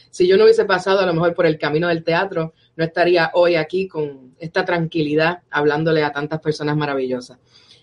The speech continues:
Eh, sin embargo, después de muchos años de estar trabajando en el teatro, pues acá en Puerto Rico la situación de vivir del entretenimiento a veces es un poco retante y tuve la oportunidad entonces de comenzar a trabajar como diseñadora gráfica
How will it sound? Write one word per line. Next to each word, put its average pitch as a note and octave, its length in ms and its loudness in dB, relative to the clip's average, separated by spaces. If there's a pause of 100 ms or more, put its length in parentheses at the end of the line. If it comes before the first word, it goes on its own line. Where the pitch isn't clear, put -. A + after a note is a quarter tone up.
Eh, F3+ 300 4
sin A3+ 160 4
embargo, A#3+ 380 4
después A3+ 260 4
de A#3 80 2
muchos A#3 340 0
años G#3+ 220 2
de G3 80 0
estar F#3+ 200 -4
trabajando F#3 680 -2 (220)
en F3+ 160 -2
el F3 120 0
teatro, G3+ 560 0
pues E3+ 260 2
acá D#3 280 -2
en E3+ 100 -2
Puerto F3 300 -2
Rico E3 320 -2
la D3+ 360 0
situación D3+ 540 -4
de E3+ 160 4
vivir D#3 480 0
del F#3 160 0
entretenimiento E3 720 -2
a - 20 2
veces D3 140 -2
es F3 60 0
un E3+ 120 -2
poco E3+ 220 0
retante F#3 580 -4 (400)
y G#3+ 120 -2
tuve A3+ 220 6
la B3 100 6
oportunidad G#3 640 4
entonces G3 540 0
de E3 420 2 (380)
comenzar F3+ 440 0
a G3 100 0
trabajar F3+ 400 0
como F3+ 200 -2
diseñadora D#3+ 600 0
gráfica F3+ 680 0